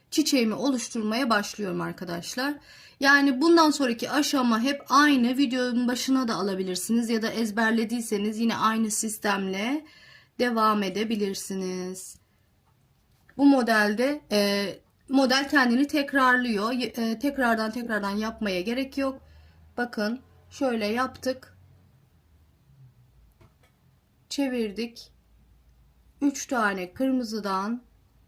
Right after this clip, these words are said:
yukarı çıkıyorum. <clears throat> Bir cam. Hemen yanındaki cam boncuktan geçiyorum.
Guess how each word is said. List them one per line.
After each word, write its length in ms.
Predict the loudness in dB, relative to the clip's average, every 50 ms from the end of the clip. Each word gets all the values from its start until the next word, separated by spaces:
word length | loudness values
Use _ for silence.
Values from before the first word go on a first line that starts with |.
| _ _ _ _ _ _ _ _ _ _ _ _ _ _ _ _ _ _ _ _ _ _ _ _ -20 -20 -16 -10
yukarı 380 | -8 -6 -2 0 0 0 0 -2
çıkıyorum. 760 | -6 -10 -6 -4 -2 0 0 0 0 -2 -4 -4 -6 -8 -10 -16 _ _ -20 _ _ -20 -20 -20 -20 -20 -20 -20 -20 -20 -20 -20 _ _ _ _ -20 -20 -20 -20 -20 -20 -20 -20 -20 -20 -20 -20 -20 -20 -20 -20 -20 -20 -20 _ _ _ -20 -20 -20 -20 -20 -20 -20 -20 -20 -20 -20 -20 -20 -20 -20 -20 -20 -20 -12 -4 -4
<clears throat> 500 | -4 0 2 6 8 8 8 8 4 0 -6 -14 -20 -20 -20 -20 -20 -20 _ _ _ _ -6 -2
Bir 280 | 0 2 2 0 0 -2
cam. 520 | -2 0 0 2 2 2 0 0 -2 -4 -8 -18 _ _ _ _ _ _ _ _ _ _ _ _ _ _
Hemen 220 | -2 -2 0 0
yanındaki 580 | 0 0 0 0 0 0 -2 -4 -4 -6 -6 -4
cam 320 | -2 -2 0 0 -2 -2
boncuktan 720 | -2 -4 -6 -6 -6 -8 -10 -12 _ -12 -10 -10 -8 -6
geçiyorum. 840 | -6 -6 -6 -6 -4 -4 -2 -2 -2 -2 -2 -2 -2 -2 -2 -4